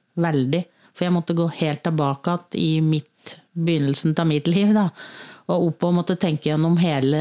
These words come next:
alle åra oppover. Vi begynte med årstall og alt, og det var nok en veldig, veldig stor, eh, bearbeiding for min del. Så den har nok hjulpet meg veldig, uten at jeg helt vet det, men som jeg har tenkt på i ettertid.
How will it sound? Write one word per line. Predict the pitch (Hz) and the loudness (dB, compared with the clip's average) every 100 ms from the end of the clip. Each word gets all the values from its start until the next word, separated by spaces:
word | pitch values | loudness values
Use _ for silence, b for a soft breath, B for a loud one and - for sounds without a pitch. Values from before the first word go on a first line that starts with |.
| 156 | 0
alle | 151 143 | 0 0
åra | 156 143 139 156 | 0 0 0 0
oppover. | 156 - 151 156 185 - | -4 -4 -2 0 0 -2
Vi | 156 170 147 151 170 165 | -6 -6 -6 -6 -2 0
begynte | 165 160 139 | 2 0 0
med | 151 151 | -2 0
årstall | 135 139 - 160 | 0 -2 -2 -2
og | 160 | 0
alt, | 165 - - B B B - | -2 -6 -16 B B B -6
og | 165 | -2
det | 160 175 | 0 2
var | 156 | 0
nok | 156 156 175 | 0 -2 0
en | 160 | 0
veldig, | 156 131 135 147 147 139 139 | 2 0 0 0 0 0 -2
veldig | 151 156 135 131 156 | -2 0 -2 0 -2
stor, | - 135 135 139 | -2 -2 0 0
eh, | 143 143 143 139 135 | 0 0 -2 -2 -2
bearbeiding | 135 135 143 139 147 147 | -2 0 0 0 0 -2
for | 156 | -2
min | 139 127 | 0 0
del. | 139 156 - b b b b b | 0 -2 -8 b b b b b
Så | - 160 | -6 -2
den | 147 156 | 0 2
har | 196 | 2
nok | 190 156 | 2 0
hjulpet | 135 123 - | -2 -4 -4
meg | 143 147 | -2 0
veldig, | 139 127 143 | -2 0 0
uten | 135 139 | -2 -2
at | 139 151 | -2 -2
jeg | 143 | -2
helt | 135 - | -4 -4
vet | 127 120 123 - 190 | -4 -4 -4 -6 -2
det, | |
men | 180 175 | 0 0
som | 165 165 | -2 -2
jeg | |
har | 160 | -2
tenkt | 143 131 - | -2 -4 -2
på | 151 | -4
i | |
ettertid. | 139 - - 160 - | -2 -6 -4 -6 -6